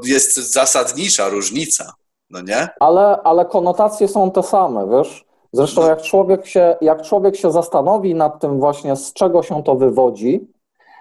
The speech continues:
Speaker 2: jakie to ma korzenie, a zazwyczaj nie myślimy o tym, bo to jest tradycja, bo to jest coś, co nam zostało przekazane z pokolenia w pokolenie, no to,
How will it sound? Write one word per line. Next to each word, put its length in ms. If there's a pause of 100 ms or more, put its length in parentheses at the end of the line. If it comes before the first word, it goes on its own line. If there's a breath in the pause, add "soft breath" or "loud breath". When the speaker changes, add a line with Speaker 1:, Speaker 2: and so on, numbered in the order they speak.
(160 soft breath)
Speaker 2:
jakie 300
to 120
ma 160
korzenie, 640
a 100
zazwyczaj 480
nie 140
myślimy 480
o 100
tym, 380 (280)
bo 140
to 100
jest 220
tradycja, 680
bo 120
to 100
jest 160
coś, 160
co 160
nam 180
zostało 380
przekazane 580
z 80
pokolenia 480
w 80
pokolenie, 640 (460 soft breath)
no 140
to, 500